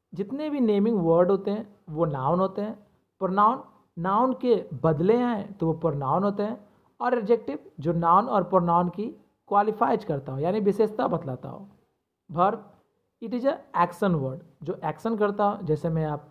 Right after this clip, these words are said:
क्या खाए हो, क्या पिए हो, एटसेटरा and एटसेटरा।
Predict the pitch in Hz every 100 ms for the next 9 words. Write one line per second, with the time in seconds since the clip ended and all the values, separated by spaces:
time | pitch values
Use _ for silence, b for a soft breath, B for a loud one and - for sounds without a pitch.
0 | - 165 165 165 156 156 160 156 156 151
1 | 151 160 - 170 175 175 165 165 b b
2 | b b b _ _ _ _ - 208 208
3 | 214 214 240 208 165 127 -